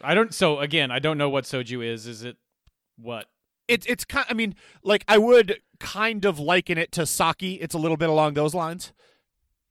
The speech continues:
Speaker 1: Oh, yeah, yeah, yeah. Sake's gross, man.
Speaker 2: Yeah, I'm not, I'm not loving it. Um, but I am drinking it, so there you go.
Speaker 1: There you have it.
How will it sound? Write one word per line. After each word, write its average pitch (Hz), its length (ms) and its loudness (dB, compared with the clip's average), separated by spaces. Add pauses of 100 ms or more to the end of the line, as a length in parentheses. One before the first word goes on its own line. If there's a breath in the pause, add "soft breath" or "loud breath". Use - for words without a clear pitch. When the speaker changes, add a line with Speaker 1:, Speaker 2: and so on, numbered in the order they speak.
Speaker 1:
Oh, 147 300 4
yeah, 143 260 2
yeah, 120 120 -4
yeah. 107 140 -8
Sake's 156 420 -10
gross, 104 400 -16
man. 92 240 -20 (420)
Speaker 2:
Yeah, 135 260 -6
I'm 151 120 -4
not, 175 200 0
I'm 170 140 -4
not 175 180 2
loving 127 280 0
it. 113 140 -10 (140)
Um, 120 400 -10
but 202 380 4 (100)
I 127 140 -4
am 143 100 -4
drinking 143 340 -4
it, 113 120 -10 (120)
so 98 300 -14 (1000)
there 101 120 -12
you 98 120 -12
go. 104 260 -8
Speaker 1:
There 107 120 -14
you 104 100 -16
have 107 180 -14
it. 101 80 -18